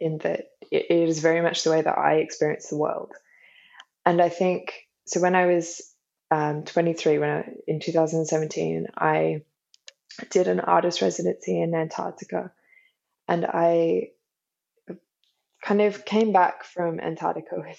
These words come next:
this, like, I felt as a changed person, and I couldn't understand how I had been changed in such a profound way from a landscape and from a place. And so I spent a year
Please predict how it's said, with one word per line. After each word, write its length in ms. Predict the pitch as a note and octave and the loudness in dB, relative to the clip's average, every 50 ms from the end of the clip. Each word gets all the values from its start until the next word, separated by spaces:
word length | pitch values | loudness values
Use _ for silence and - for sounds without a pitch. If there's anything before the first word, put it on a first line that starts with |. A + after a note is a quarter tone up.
| - - | -18 -18
this, 200 | - E3 - - | -18 -18 -14 -8
like, 240 | E3 D#3+ E3+ - - _ _ _ _ _ _ _ _ _ _ _ _ _ _ _ - - - - _ - - - - | -6 -6 -6 -6 -10 _ _ _ _ _ _ _ _ _ _ _ _ _ _ _ -20 -20 -20 -10 _ -10 -8 -2 2
I 160 | F#3 F#3 G3+ | 2 2 2
felt 380 | G3+ G3+ - F3 D#3+ E3 D#3+ - - - | 2 0 2 2 2 2 2 0 -2 -4
as 120 | F3 E3 | -4 -2
a 80 | E3 D#3+ | -4 -6
changed 500 | - - D#3+ D#3 D#3+ E3 D#3+ - - - | -6 -6 -4 -4 -4 -4 -6 -10 -12 -6
person, 500 | - D#3 E3+ E3+ - - - - - - _ _ _ - | -4 -2 -2 -2 -4 -10 -12 -12 -16 -20 _ _ _ -6
and 200 | F3 D#3+ D#3+ D#3+ E3 - | -4 -4 -2 -2 0 2
I 400 | - E3 E3 E3 E3+ E3 E3 E3 - | 2 4 4 4 4 2 2 0 -2
couldn't 180 | - A3 G#3 A3 | -2 0 2 4
understand 440 | G#3+ G#3 G3+ G3 - F3 E3+ D#3+ D3 | 4 4 2 0 0 -2 -2 -2 -2
how 340 | D3 D#3+ E3 D#3+ E3 E3 | -4 0 2 4 6 6
I 160 | D#3+ E3+ F3+ E3 | 6 4 4 2
had 220 | D#3+ D#3+ D#3 - | 0 -2 -2 -4
been 200 | - E3+ D#3 D3+ | -4 -4 -4 -4
changed 440 | - - D#3+ D#3 D#3 E3 D#3+ - - | -6 -4 -2 -2 -2 -2 -4 -4 -4
in 140 | F3 E3+ - | -4 -4 -4
such 200 | - - - - | -6 -6 -6 -4
a 60 | E3+ | -4
profound 440 | D#3+ D3+ - - F3+ D#3 D#3 D#3 D#3 | -6 -6 -4 -4 -2 -2 0 2 2
way 300 | D3+ D3 D3 D#3 D3+ - _ _ _ _ _ _ _ _ | 2 2 2 0 -2 -6 _ _ _ _ _ _ _ _
from 280 | - - F3 E3+ E3 | -2 2 2 4 6
a 60 | D#3+ | 6
landscape 540 | D#3 D3+ D3 D3 D3+ D3+ - - D3+ D3 - - | 6 6 4 4 2 0 0 0 2 2 2 0
and 160 | E3+ D#3 D3 | -4 -4 -4
from 200 | - D#3 D3+ D3+ | -4 -4 -2 -2
a 60 | E3 | -4
place. 560 | - - - D3 D3+ G3 A#3 - - - - - - - - - _ _ _ _ _ - | -4 -2 2 4 4 4 2 0 -6 -16 -20 -20 -20 -20 -20 -20 _ _ _ _ _ -2
And 160 | - E3+ D#3+ | -2 0 2
so 80 | F#3+ | 4
I 60 | F#3 F#3 | 2 2
spent 320 | F#3 - F#3+ F3+ E3+ - | 2 2 0 0 2 2
a 60 | E3 | 0
year 580 | D#3+ D#3 D#3 D#3+ E3 E3 D#3+ D#3 D3 D3 D#3+ | 0 2 4 4 6 6 6 6 4 2 -2